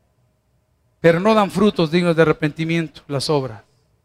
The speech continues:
Corazones mal decorados.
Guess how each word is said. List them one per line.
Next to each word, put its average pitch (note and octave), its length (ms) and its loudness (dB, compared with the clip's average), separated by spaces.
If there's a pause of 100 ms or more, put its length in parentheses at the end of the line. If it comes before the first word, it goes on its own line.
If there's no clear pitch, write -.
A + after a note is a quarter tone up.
(1120)
Corazones E3+ 500 -2
mal D#3 160 -2
decorados. C3+ 760 -4